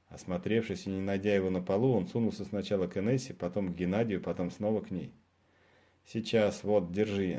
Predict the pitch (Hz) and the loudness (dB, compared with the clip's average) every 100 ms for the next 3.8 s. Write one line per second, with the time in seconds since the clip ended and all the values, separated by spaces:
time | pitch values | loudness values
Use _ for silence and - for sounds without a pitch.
0 | 67 98 90 95 90 - 90 - 87 69 | -2 -2 -2 0 0 0 -4 -6 -8 -8
1 | - - 131 101 127 131 127 131 120 101 | -12 -8 -6 -2 2 4 6 6 6 4
2 | 104 110 - 101 87 92 90 98 95 92 | 4 2 2 0 4 2 0 -2 0 0
3 | 90 87 85 78 - 73 67 | -2 -4 -6 -8 -8 -10 -10